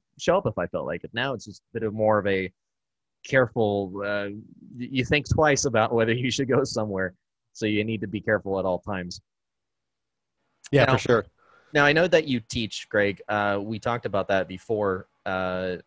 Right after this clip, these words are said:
Speaker 1: tell me a little bit about what you did. Uh, I, I mean, are, are you currently teaching music, or is that taken a, a side, on the sideline a little bit?
Speaker 2: I'm teaching still. I do it all on online, like, via Skype or FaceTime or Zoom,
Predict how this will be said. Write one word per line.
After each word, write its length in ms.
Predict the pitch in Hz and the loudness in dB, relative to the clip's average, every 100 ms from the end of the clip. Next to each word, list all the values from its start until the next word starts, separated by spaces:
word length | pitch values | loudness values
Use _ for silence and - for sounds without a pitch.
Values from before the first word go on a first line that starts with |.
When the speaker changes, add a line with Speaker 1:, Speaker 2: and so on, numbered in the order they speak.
| _ _ _ | _ _ _
Speaker 1:
tell 100 | 170 | -2
me 80 | 170 | 2
a 40 | |
little 120 | 139 | 2
bit 100 | 131 | 2
about 260 | 107 104 92 | 2 0 2
what 240 | 107 104 _ _ _ | 0 0 _ _ _
you 200 | 120 104 | -10 -8
did. 420 | 90 107 101 87 - _ _ - | -8 0 2 2 -4 _ _ -8
Uh, 360 | 92 92 90 90 | -4 -2 -2 -4
I, 100 | 120 | -4
I 60 | 131 | -2
mean, 140 | 139 | 0
are, 120 | 127 - | 0 2
are 60 | 135 | 0
you 120 | 123 | 0
currently 320 | - 165 123 | -2 -4 -4
teaching 320 | - 98 90 | -8 -10 -8
music, 280 | 87 85 87 | -10 -8 -4
or 80 | 104 | -2
is 80 | 98 | 0
that 180 | 104 90 _ - | -2 -4 _ -8
taken 240 | 110 - | -6 -4
a, 180 | 90 87 - _ _ _ _ | -4 -6 -8 _ _ _ _
a 60 | 95 | -14
side, 320 | 113 98 90 107 | -2 -2 -2 -8
on 80 | |
the 60 | 98 | -6
sideline 400 | 110 104 90 87 | 0 0 0 -6
a 40 | |
little 120 | 87 85 | -6 -6
bit? 160 | 80 _ _ _ - | -8 _ _ _ 2
Speaker 2:
I'm 200 | 170 220 | 2 2
teaching 420 | - 220 - 220 | -2 -4 -2 -4
still. 360 | - 208 208 202 | 2 4 6 4
I 80 | 156 | 4
do 140 | 170 | 6
it 40 | 165 | 6
all 260 | 160 170 | 6 4
on 520 | 151 151 160 160 160 - - - _ - | 4 2 4 2 0 -6 -18 -20 _ -4
online, 800 | 127 143 139 135 139 143 147 139 - | 2 4 4 4 2 -2 -6 -12 -6
like, 260 | 110 107 _ | -6 -6 _
via 400 | 113 113 120 113 | -8 -2 2 2
Skype 640 | 107 - - 113 110 113 - | 2 -2 2 4 4 2 0
or 140 | 104 | -2
FaceTime 680 | 104 - 107 - 110 104 104 | -2 -4 -4 0 0 2 0
or 80 | 104 | 0
Zoom, 500 | 98 110 107 107 | 2 4 4 2